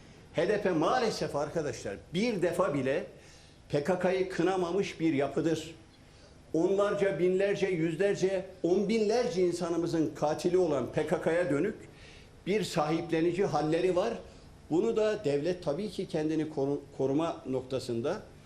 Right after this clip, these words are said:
bu neviden bir mekanizma işletiyor. Açılan davalara muhataplar. Yani bir tarafta Cumhur İttifakı var, milletin yanında yekpare duran, öbür tarafta Millet İttifakı var,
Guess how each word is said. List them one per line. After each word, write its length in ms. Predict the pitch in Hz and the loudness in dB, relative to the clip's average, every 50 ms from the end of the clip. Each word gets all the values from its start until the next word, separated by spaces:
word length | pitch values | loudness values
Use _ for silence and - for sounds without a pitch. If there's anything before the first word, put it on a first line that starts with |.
| - - - - - - | -20 -20 -20 -20 -10 -2
bu 140 | - 165 180 | 0 2 2
neviden 440 | 185 165 147 143 135 160 185 190 165 | 2 2 2 0 0 0 0 0 0
bir 100 | 165 165 | 0 2
mekanizma 560 | 147 147 143 143 - 151 147 143 135 143 156 | 2 0 0 0 -2 -2 -2 -2 -2 -2 -2
işletiyor. 520 | 151 - - - 135 131 - - 175 202 202 - - - - - - - - - - | -2 -2 -2 -4 -4 -4 -2 0 -2 -2 -2 -4 -10 -20 -20 -20 -20 -20 -20 -10 -6
Açılan 460 | - 143 139 - 156 160 180 180 165 | -4 -4 -2 0 0 0 2 2 0
davalara 520 | 143 143 143 139 139 147 143 143 147 151 147 | 0 0 2 2 2 2 2 2 0 0 0
muhataplar. 600 | 139 127 120 104 98 - 95 - - 90 85 85 92 | -2 -2 -2 -4 -6 -8 -10 -12 -10 -12 -12 -8 -2
Yani 400 | 127 165 202 240 247 220 170 117 92 85 - - - - - - - | -2 0 0 2 0 0 0 -2 -4 -8 -12 -18 -20 -20 -20 -16 -12
bir 100 | - 220 | -10 -6
tarafta 420 | - 214 214 196 156 - 160 139 | -2 -2 -2 -2 -2 -2 -2 -2
Cumhur 300 | 127 139 147 156 190 226 | -2 -2 -2 -2 -2 -2
İttifakı 580 | 226 196 - - 180 - 180 175 175 - 196 190 | -4 -4 -6 -6 -6 -4 -4 -4 -4 -4 -4 -2
var, 160 | 196 180 190 - - - - - - - - - - - | -2 -2 -4 -6 -12 -18 -20 -20 -20 -20 -20 -20 -8 -4
milletin 480 | 123 135 156 165 170 170 170 - 170 160 | -2 0 0 0 0 -2 0 0 0 2
yanında 360 | 147 143 147 143 139 135 135 | 2 2 0 0 0 0 0
yekpare 560 | 131 139 156 160 - - 185 190 208 208 180 | 0 0 -2 -2 -2 -2 -2 0 0 0 -2
duran, 300 | 180 185 196 202 202 196 190 - - - - - - - | 0 0 0 0 -2 -4 -6 -10 -20 -20 -20 -20 -10 -4
öbür 280 | - 147 151 175 208 - | -2 -2 0 0 -2 -2
tarafta 400 | - 185 160 156 147 - - 135 | 0 0 0 0 0 0 0 0
Millet 440 | 123 120 127 139 165 208 214 208 208 | 0 0 0 0 0 -2 -2 -2 -4
İttifakı 560 | 185 - - 202 196 - 185 185 - - 196 | -6 -4 -2 -2 0 0 -2 -2 -2 -2 -2
var, 180 | 190 190 196 | -2 -2 -4